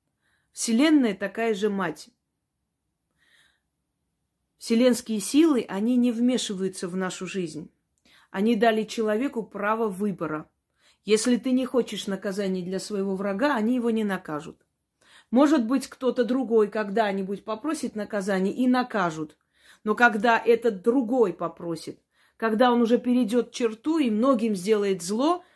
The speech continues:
и кто-то из них попросит за не-, для него наказание, и ты скажешь: «Вот за меня наказали». Нет, не за тебя.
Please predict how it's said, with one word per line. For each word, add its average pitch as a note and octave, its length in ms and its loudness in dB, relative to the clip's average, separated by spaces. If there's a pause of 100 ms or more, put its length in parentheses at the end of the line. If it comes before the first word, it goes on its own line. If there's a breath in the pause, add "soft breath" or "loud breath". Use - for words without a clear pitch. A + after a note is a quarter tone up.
(340 soft breath)
и B3+ 100 0
кто-то C#4+ 420 -4
из A3+ 220 -4
них D4+ 260 2
попросит B3 640 -2
за F#3 140 -6
не-, G3 140 -2
для G3 320 -2
него G#3 220 0
наказание, A3+ 680 2
и A#3 100 -2
ты C#4 140 -4
скажешь: F#3 500 -6
«Вот C#4 220 -2
за A3 120 4
меня A#3 300 2
наказали». F#3 560 -2
Нет, A#3+ 260 0
не A3 120 -4
за A3 120 -2
тебя. F#3 400 -2